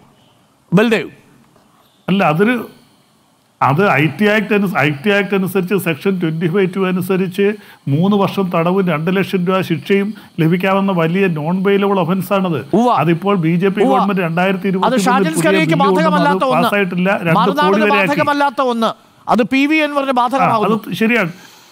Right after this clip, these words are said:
Speaker 2: അല്ല,
Speaker 1: അല്ല.
Speaker 2: ഇവിടെ പി വി അൻവർ അഡ്മിറ്റ്, പി വി അൻവർ അഡ്മിറ്റ് ചെയ്തു.
Speaker 1: ആ,
Speaker 2: ഞാൻ
Speaker 1: ഉവ്വ.
Speaker 2: ട-, ടാപ്പ് ചെയ്തതുകൊണ്ട് പി വി അൻവർ അഡ്മിറ്റ് ചെയ്തു. അത് കേസുമായിട്ട് പോയാൽ
Speaker 1: ഇത്
Speaker 2: പി വി
Speaker 1: ഇതൊക്കെ
Speaker 2: അൻവർ പ്രത്യേകിച്ച്
Speaker 1: കണ്ടുകൊണ്ടിരിപ്പുണ്ട്
Speaker 2: ഒന്നും
Speaker 1: ബൽദേവ്.
Speaker 2: അദ്ദേഹം അഡ്മിറ്റ് ചെയ്തു.
Speaker 1: ഒരു,
Speaker 2: ഞാൻ
Speaker 1: ഒരു കാര്യം,
Speaker 2: പലരുടെയും
Speaker 1: മാ-,
Speaker 2: ഫോൺ
Speaker 1: മാത്യു,
Speaker 2: ടാപ്പ്
Speaker 1: മാത്യു,
Speaker 2: ചെയ്തു.
Speaker 1: മാത്യു ഒറ്റ വാചകത്തിൽ അവസാനിപ്പിക്കണം. മാത്യു, നമ്മൾ സമയം കഴിഞ്ഞു.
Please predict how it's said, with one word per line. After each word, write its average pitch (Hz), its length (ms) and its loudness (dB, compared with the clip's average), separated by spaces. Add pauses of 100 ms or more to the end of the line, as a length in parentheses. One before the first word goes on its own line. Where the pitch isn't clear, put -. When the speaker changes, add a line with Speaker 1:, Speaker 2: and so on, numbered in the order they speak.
(280)
Speaker 2:
അല്ല, 175 100 4
Speaker 1:
അല്ല. 214 140 2
Speaker 2:
ഇവിടെ 214 180 2
പി 196 160 0
വി 220 140 2
അൻവർ 240 280 2
അഡ്മിറ്റ്, 226 580 -4 (440)
പി 160 60 2
വി 214 200 4
അൻവർ 247 280 2
അഡ്മിറ്റ് 226 380 0
ചെയ്തു. 220 520 0
Speaker 1:
ആ, 190 60 4
Speaker 2:
ഞാൻ 196 200 2
Speaker 1:
ഉവ്വ. 220 340 -2
Speaker 2:
ട-, 143 100 -8
ടാപ്പ് 196 280 0
ചെയ്തതുകൊണ്ട് 226 340 0
പി 196 100 -4
വി 202 140 -2
അൻവർ 220 260 -2
അഡ്മിറ്റ് 202 300 -4
ചെയ്തു. 220 100 -4
അത് 190 180 -2
കേസുമായിട്ട് 220 500 -2
പോയാൽ 220 220 -2
Speaker 1:
ഇത് 170 80 0
Speaker 2:
പി 220 60 0
വി 202 40 -4
Speaker 1:
ഇതൊക്കെ 208 160 0
Speaker 2:
അൻവർ 226 180 0
പ്രത്യേകിച്ച് 214 320 -2
Speaker 1:
കണ്ടുകൊണ്ടിരിപ്പുണ്ട് 247 560 0
Speaker 2:
ഒന്നും 220 140 0
Speaker 1:
ബൽദേവ്. 196 300 -2 (160)
Speaker 2:
അദ്ദേഹം 190 260 0
അഡ്മിറ്റ് 202 340 -4
ചെയ്തു. 208 120 0
Speaker 1:
ഒരു, 196 180 0
Speaker 2:
ഞാൻ 175 140 0
Speaker 1:
ഒരു - 60 -2
കാര്യം, 180 160 0
Speaker 2:
പലരുടെയും 185 340 -2
Speaker 1:
മാ-, 202 120 -2
Speaker 2:
ഫോൺ 226 100 0
Speaker 1:
മാത്യു, 180 140 -2
Speaker 2:
ടാപ്പ് 175 120 -2
Speaker 1:
മാത്യു, 220 140 2
Speaker 2:
ചെയ്തു. 247 120 -2
Speaker 1:
മാത്യു 254 200 -2
ഒറ്റ 269 220 -2
വാചകത്തിൽ 262 400 0
അവസാനിപ്പിക്കണം. 196 520 -2
മാത്യു, 156 320 -2
നമ്മൾ 185 160 0
സമയം 220 340 -2
കഴിഞ്ഞു. 127 220 -4